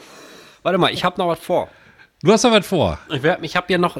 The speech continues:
Speaker 1: weil du hast ja noch Medikamente gesagt, ist kein Medikament, aber ich hab hier so ein Erkältungsbalsamglas, was man in jedem Supermarkt da in dieser Rotzerei-Ecke kaufen kann.
Speaker 2: Mit so
Speaker 1: Wo es auch
Speaker 2: ätherischen
Speaker 1: Tee
Speaker 2: Ölen
Speaker 1: gibt und
Speaker 2: oder
Speaker 1: so.
Speaker 2: was?
Speaker 1: Boah,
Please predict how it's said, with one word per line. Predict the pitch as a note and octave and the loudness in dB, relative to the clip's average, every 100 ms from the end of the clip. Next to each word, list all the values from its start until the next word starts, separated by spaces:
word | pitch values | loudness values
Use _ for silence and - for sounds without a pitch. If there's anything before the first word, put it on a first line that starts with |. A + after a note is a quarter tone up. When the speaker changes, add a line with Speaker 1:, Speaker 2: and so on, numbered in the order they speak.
| B2+ | -2
Speaker 1:
weil | D3 | -2
du | D3 | 2
hast | D3+ E3 | 0 0
ja | D#3+ | -4
noch | D3+ | -2
Medikamente | D3+ D3+ D3 D3 D#3 C#3 | -2 -4 -4 -4 -4 -8
gesagt, | A2 A#2 B2 | -6 -6 -8
ist | A#2+ | -8
kein | C#3+ C#3 | -4 -2
Medikament, | D3 C#3+ A#2+ C#3 D#3 | -2 -4 -6 -6 -6
aber | |
ich | B2+ | -8
hab | C#3+ - | -8 -6
hier | C3+ | -6
so | |
ein | B2+ | -6
Erkältungsbalsamglas, | A2+ - D#3+ D#3+ B2+ - G#2+ G#2 G#2 G2+ G2+ C#3+ | -8 -4 -4 -4 -4 -2 -2 -2 -4 -2 -2 -2
was | - | -4
man | A2+ | -4
in | A2 | -4
jedem | A2 B2 B2+ A2+ | -4 -4 -6 -8
Supermarkt | C3 - B2 B2+ - | -8 -8 -6 -8 -8
da | A2 | -10
in | A2+ | -8
dieser | A2+ | -6
Rotzerei-Ecke | G#2+ B2+ D3 - A#2 C#3+ A2 - | -4 -4 -6 -6 -4 -4 -4 -14
kaufen | G2 F#2 F#2 - | -16 -14 -16 -18
kann. | - B2 - _ _ _ _ | -20 -20 -20 _ _ _ _
Speaker 2:
Mit | F#2 | -16
so | - | -12
Speaker 1:
Wo | G#2+ | -10
es | |
auch | A2+ | -4
Speaker 2:
ätherischen | B2 C3 G2+ - | -2 0 0 0
Speaker 1:
Tee | - | 4
Speaker 2:
Ölen | |
Speaker 1:
gibt | C3 A#2+ | 4 4
und | F2 | 2
Speaker 2:
oder | D#2 | 0
Speaker 1:
so. | |
Speaker 2:
was? | G#2 - - - - _ _ | -4 -8 -16 -18 -20 _ _
Speaker 1:
Boah, | A#2+ A2+ | -6 -6